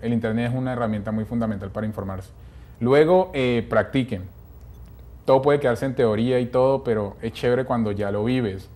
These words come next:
Experimenten, prueben, hagan pruebas. Porque lo que te digo, ese factor de que una persona, créeme, te da mucho,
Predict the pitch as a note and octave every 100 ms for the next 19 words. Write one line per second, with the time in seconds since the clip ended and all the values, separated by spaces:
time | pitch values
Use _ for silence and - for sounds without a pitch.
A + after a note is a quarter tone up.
0 | - - - A2 A2 B2 A#2 B2+ B2 B2
1 | A#2+ B2+ B2 B2 A#2 B2 A#2 A2+ A#2 A#2
2 | A2 G#2+ - - - - - A#2+ A2+ A2+
3 | A2+ G#2 A2+ A#2+ A2 C3 D3+ A2+ B2 C#3
4 | C3 C3+ C3 G#2+ A#2+ B2+ C3 C#3+ B2+ G#2
5 | G2+ G2 G2+ G#2 - - - A2 A2 A2+
6 | A2+ B2+ A#2 A2 G2+